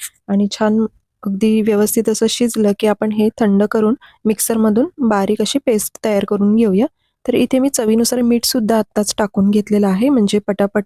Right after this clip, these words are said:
ते शिजतं. तर बघू शकता तुम्ही हे झालेलं आहे तयार.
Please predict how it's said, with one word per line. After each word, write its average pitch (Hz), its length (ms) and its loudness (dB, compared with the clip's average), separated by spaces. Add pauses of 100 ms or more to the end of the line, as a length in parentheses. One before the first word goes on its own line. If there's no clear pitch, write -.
(100)
ते 240 120 0
शिजतं. 214 480 -2 (560)
तर 214 120 -2
बघू 196 200 0
शकता - 280 -4
तुम्ही 208 280 0
हे 214 140 -2
झालेलं 202 420 0
आहे 208 260 0
तयार. 202 260 2